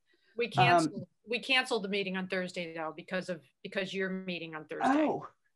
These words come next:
Speaker 1: Yeah.
Speaker 2: Well,
Speaker 1: So
Speaker 2: thank
Speaker 1: are
Speaker 2: you for
Speaker 1: you, yeah, Sandy, are you gonna be addressing any of the charter issues tonight?
Speaker 2: Um, we have a fairly long agenda tonight, and the Charter Revision Commission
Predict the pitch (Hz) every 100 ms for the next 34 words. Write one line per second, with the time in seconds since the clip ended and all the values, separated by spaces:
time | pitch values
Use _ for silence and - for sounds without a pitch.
0 | _ _ _ _ _ _ _ _ _ -
1 | - - - 233 233 254 - - - -
2 | - _ _ _ _ - 302 240 226 -
3 | 330 320 262 254 294 330 294 294 277 254
4 | 262 320 302 277 277 277 262 285 269 269
5 | 262 277 269 277 269 311 - _ _ _
6 | _ - 240 240 240 - 214 269 381 370
7 | 269 254 240 262 - _ 254 254 269 254
8 | 254 226 214 214 214 220 - 202 196 -
9 | 185 208 226 247 - 254 247 240 254 -
10 | - _ _ _ _ - 226 220 214 202
11 | - - 208 220 226 220 202 202 214 220
12 | 214 - 196 220 220 214 202